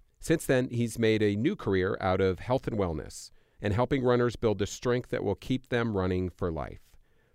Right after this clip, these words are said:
As a strength and conditioning coach, Jay has worked with professional athletes,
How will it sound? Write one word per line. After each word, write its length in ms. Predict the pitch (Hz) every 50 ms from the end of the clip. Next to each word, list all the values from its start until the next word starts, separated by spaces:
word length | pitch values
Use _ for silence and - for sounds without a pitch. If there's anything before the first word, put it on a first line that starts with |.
| _ _ _ _ _ _ -
As 140 | - 90
a 60 | 110 104
strength 360 | - - 143 147 160 - -
and 160 | 160 151 135
conditioning 460 | - 156 139 143 135 - - 113 95
coach, 380 | - - 90 82 87 - - -
Jay 240 | - 117 117 120 117
has 200 | 127 113 - -
worked 240 | 117 113 107 -
with 240 | - 110 104 95 - - - - - _ - -
professional 540 | - 113 - 143 143 139 - 160 147 143 -
athletes, 680 | 110 107 110 - - 127 123 120 117 - - - -